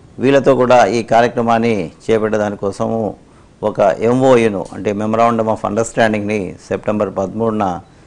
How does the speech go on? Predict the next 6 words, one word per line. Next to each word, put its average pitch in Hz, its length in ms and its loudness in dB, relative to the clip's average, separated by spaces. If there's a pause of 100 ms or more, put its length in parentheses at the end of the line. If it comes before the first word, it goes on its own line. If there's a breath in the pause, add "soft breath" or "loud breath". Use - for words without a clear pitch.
(220 soft breath)
మరి 95 160 -4
కుదుర్చుకోబోతున్నాము. 98 1120 -4 (520 soft breath)
త్వరలోనే 143 600 4 (320)
ఈ 127 320 0 (120)
టెక్నాలజీని 113 500 0
ఉపయోగిస్తూ 104 800 0